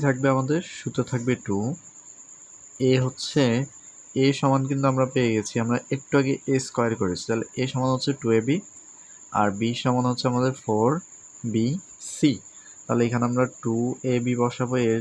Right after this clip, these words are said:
জায়গায়, আর হচ্ছে বি এর জায়গায় বসাবো কি? টু বি সি। এখন দেখো, এই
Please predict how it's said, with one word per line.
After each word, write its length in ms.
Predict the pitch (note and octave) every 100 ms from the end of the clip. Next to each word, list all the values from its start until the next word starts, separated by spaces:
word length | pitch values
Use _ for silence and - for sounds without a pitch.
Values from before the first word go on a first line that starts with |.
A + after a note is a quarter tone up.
| A#2+
জায়গায়, 300 | B2 C3 F3 - - - - - G#2
আর 120 | G2 G2 G2+
হচ্ছে 360 | A2 - - C3 A#2 B2+ - - - - A#2
বি 80 | A#2+
এর 60 | A#2
জায়গায় 220 | B2+ B2+ B2+
বসাবো 260 | B2+ C3 C3
কি? 140 | - E3 G3+ - -
টু 120 | A#2+ C3 F#3 - - - - A2+
বি 140 | A2+ B2+ E3+ - - -
সি। 160 | - F#2 - - - - - C3+
এখন 140 | D#3+ D3
দেখো, 160 | A#2 A#2+ -
এই 80 | C#3+